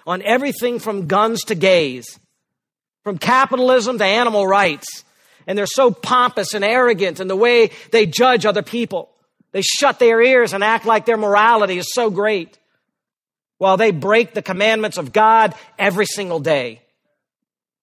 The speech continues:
While they decry sin in others, their sin is mounting to the heavens, and it sickens God.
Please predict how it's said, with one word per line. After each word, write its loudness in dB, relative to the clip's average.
While 0
they 4
decry 0
sin -4
in -4
others, -2
their 2
sin -4
is -8
mounting -4
to -8
the -4
heavens, -4
and -12
it -12
sickens -8
God. -4